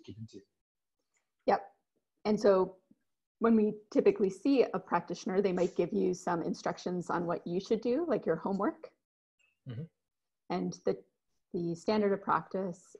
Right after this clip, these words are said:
Speaker 2: is paper handouts or verbal, like, just tell you and send you on your way and hope that you
Speaker 1: Mm-hmm.
Speaker 2: remember all the instructions that we gave,
Speaker 1: Mm-hmm.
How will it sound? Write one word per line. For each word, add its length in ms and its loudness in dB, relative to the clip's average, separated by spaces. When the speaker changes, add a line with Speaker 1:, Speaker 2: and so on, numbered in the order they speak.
Speaker 2:
is 760 -2
paper 300 -2
handouts 800 0
or 340 0
verbal, 500 0
like, 160 -4
just 280 -12
tell 180 2
you 280 4
and 260 -4
send 260 -2
you 120 2
on 100 0
your 140 -2
way 280 0
and 220 -6
hope 220 -4
that 100 4
you 80 0
Speaker 1:
Mm-hmm. 80 -2
Speaker 2:
remember 320 0
all 100 0
the 140 -2
instructions 540 -6
that 100 -4
we 100 -2
gave, 300 0
Speaker 1:
Mm-hmm. 140 -4